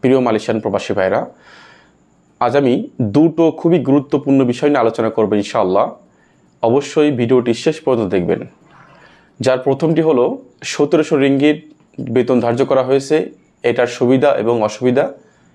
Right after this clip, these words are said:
এবং কবে ভিসা দেওয়ার সম্ভাবনা আছে। অনেকে আমাদেরকে এই বিষয়ে প্রশ্ন করছেন বা অনেকে আমাদের WhatsApp বা ইমো নাম্বারে কল করে জিজ্ঞাসা করছেন যে, "ভাই, কবে ভিসা দেওয়ার সম্ভাবনা আছে এবং কেন ভিসা দিচ্ছে না?"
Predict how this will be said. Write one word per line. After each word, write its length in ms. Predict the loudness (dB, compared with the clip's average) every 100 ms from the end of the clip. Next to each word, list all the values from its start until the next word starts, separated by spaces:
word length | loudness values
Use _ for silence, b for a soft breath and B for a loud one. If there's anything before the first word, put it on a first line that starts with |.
| b
এবং 380 | 0 2 0 -4 b b b b _
কবে 420 | 0 2 2 2
ভিসা 360 | 2 -2 0 0
দেওয়ার 200 | 2 0
সম্ভাবনা 520 | 0 0 0 0 0
আছে। 420 | -2 -2 -2 -2 -4 b b b -2
অনেকে 340 | -2 0 0
আমাদেরকে 460 | 2 0 0 0 0
এই 60 |
বিষয়ে 420 | 0 0 2 0 -2 b b b b -4
প্রশ্ন 320 | -4 0 -2
করছেন 520 | 0 -2 -2 -2 0
বা 80 | 2
অনেকে 320 | 2 0 -2
আমাদের 300 | 0 0 2
WhatsApp 340 | 2 0 -2
বা 140 | 0 2
ইমো 200 | 2 2
নাম্বারে 340 | 0 0 0
কল 240 | 0 -2 0
করে 320 | 0 -2 -2 -4
জিজ্ঞাসা 340 | -2 -2 -2
করছেন 360 | -2 -4 -4 -4
যে, 80 | 0
"ভাই, 180 | -2 -2
কবে 300 | -2 0 0
ভিসা 240 | -2 -2 0
দেওয়ার 120 | 0
সম্ভাবনা 440 | 0 -2 0 -2
আছে 280 | -6 -6 -10 -10 b b b b b
এবং 300 | 0 0 0 0
কেন 280 | 0 2
ভিসা 240 | 0 0 2
দিচ্ছে 360 | 0 0 -2
না?" 200 | 0 -2